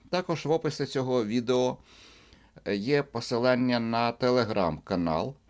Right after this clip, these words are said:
в якому я публікую анонси майбутніх подій, анонси лекцій та, е,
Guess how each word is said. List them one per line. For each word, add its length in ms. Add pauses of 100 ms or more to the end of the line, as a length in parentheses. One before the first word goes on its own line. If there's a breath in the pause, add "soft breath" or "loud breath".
(260 soft breath)
в 100
якому 840
я 180
публікую 920
анонси 760
майбутніх 760 (120)
подій, 520 (100)
анонси 680
лекцій 640 (300 soft breath)
та, 240 (420 loud breath)
е, 80